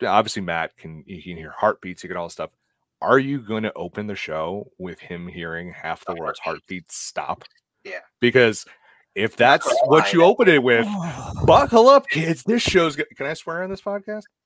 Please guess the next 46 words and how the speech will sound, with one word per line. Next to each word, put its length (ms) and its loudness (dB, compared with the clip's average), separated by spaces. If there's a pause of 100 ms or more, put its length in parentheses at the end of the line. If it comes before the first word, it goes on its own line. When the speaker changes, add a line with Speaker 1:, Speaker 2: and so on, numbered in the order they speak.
Speaker 2:
Fuck 400 -4
yeah. 320 0 (600)
Speaker 1:
This 160 4
show's 260 2
gonna 180 0
be 100 -4 (140)
massively 540 -4
<laughs> 0 -
fucked 360 -4
up 380 4
if 240 4
you 120 -2
can 0 -
start 20 -
Speaker 3:
Yeah. 520 8
Speaker 1:
just 220 4
like, 100 -6 (140)
Speaker 3:
Oh. 220 4
Speaker 1:
"Everyone's 480 0
dead." 380 6 (100)
<laughs> 880 -10
"Everyone's 480 0
Speaker 3:
Oh 40 -10
my 40 -14
Speaker 1:
dead, 220 4
Matt." 340 0
Speaker 3:
gosh. 120 -10
Speaker 1:
And 120 -16
he's 140 -14
just 140 -20
like, 200 -12
"Fuck." 100 -20 (880)
Speaker 2:
Kimberly, 360 -6
I'm 100 -6
not 160 -4
sure 180 -8
what 200 -2
you 60 -16
mean 160 -8
by 140 -4
the 80 -10 (120)
Fab 220 -2 (100)
Four. 380 -8 (120)
Are 60 -6
you 180 -10
thinking 280 -12